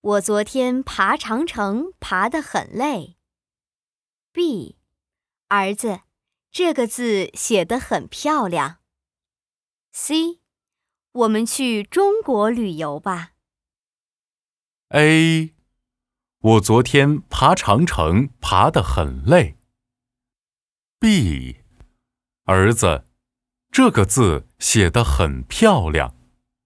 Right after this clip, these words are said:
Speaker 2: C。我们去中国旅游吧。
Speaker 1: 五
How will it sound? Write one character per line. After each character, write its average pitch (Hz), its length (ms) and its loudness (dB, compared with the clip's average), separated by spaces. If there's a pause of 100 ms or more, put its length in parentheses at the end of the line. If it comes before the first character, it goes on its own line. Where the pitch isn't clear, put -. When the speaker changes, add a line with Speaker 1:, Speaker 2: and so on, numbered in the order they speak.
(840)
Speaker 2:
C。 175 760 2 (680)
我 95 260 6
们 80 440 0
去 135 240 2
中 247 340 4
国 98 360 4
旅 82 280 0
游 73 300 0
吧。 135 300 0 (2250)
Speaker 1:
五 185 560 -6